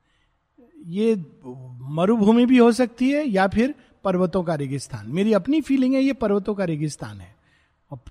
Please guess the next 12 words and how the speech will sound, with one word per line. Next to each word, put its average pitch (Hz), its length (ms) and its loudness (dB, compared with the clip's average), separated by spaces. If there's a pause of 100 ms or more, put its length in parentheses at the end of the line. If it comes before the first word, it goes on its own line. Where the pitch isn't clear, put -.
(300)
पर्वतों 233 400 2
का 294 100 0
रेगिस्तान 254 540 0
बड़ा 233 160 -2
विचित्र 233 400 -2
होता 139 260 -4
है। 98 260 -20 (240)
Again, 165 560 -2
ये 156 180 -4
लेह 170 200 0
लद्दाख 165 420 -4
में 220 160 -6